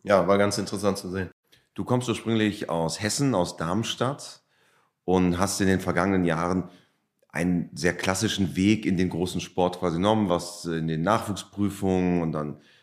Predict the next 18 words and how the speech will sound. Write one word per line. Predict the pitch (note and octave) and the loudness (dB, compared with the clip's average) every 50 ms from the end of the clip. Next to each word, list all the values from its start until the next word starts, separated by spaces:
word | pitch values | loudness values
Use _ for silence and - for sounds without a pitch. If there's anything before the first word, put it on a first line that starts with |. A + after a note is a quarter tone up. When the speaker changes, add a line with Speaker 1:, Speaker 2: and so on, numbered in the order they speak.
| _ _ - | _ _ -10
Speaker 2:
ähm, | - D2 D#2 D2+ D#2 D#2 D2+ - - | -6 -4 -2 0 0 0 -2 -2 -2
U | F2+ F2+ | -2 -4
fünfundzwanzig | - - F#2+ E2+ D#2 E2 E2 - - G2+ G2+ A2 - F#2 E2+ - | -2 -2 -2 -2 0 -2 -2 0 0 2 2 2 0 -2 -2 -4
Zeit, | - - F2 E2 D#2+ D#2 D#2 D#2 D#2+ D#2+ - - - - | -2 0 2 4 4 4 4 2 0 -2 -4 -8 -8 -6
äh, | E2 D2+ D2+ D2+ D2 | -4 -2 -2 -2 -4
U | C2+ D#2 | -6 -8
fünfundzwanzig | - D#2+ D#2 E2 - D2+ D2+ D2+ D#2+ D#2+ - D#2+ D#2+ | -8 -6 -4 -4 -4 -4 -6 -6 -6 -4 -4 -6 -6
Förderpreis | - - G2+ G2 F#2 - - - E2 D#2 D#2+ E2 - | 0 2 4 4 4 2 0 -2 0 0 0 0 -2
et | - - - | -4 -4 -4
cetera. | - F2+ - - D#2 D2 D#2 E2+ F#2+ G2+ G2+ - - - - - - - - _ _ _ _ _ _ _ _ | -4 -4 -2 -2 -2 0 0 0 0 -2 -4 -10 -16 -20 -20 -20 -20 -20 -20 _ _ _ _ _ _ _ _
Ähm, | - C#2+ E2+ F2 F2+ E2+ A#1+ - | 0 0 2 4 2 2 2 0
wann | - F2 B2+ C#3 | 0 2 2 4
war | C#3+ C#3 | 2 2
für | - - A#2+ | 0 -2 -2
dich | G2 G#2+ A2+ - - | -2 -2 -4 -4 -6
klar, | - - A2 G#2 A2 A2 | -2 0 2 2 4 4
dass | G2+ F#2 - - | 2 0 0 -2
du | - G#2 G2 G2 G2 G2 F#2+ F#2+ - | 0 2 2 4 4 2 0 -2 -6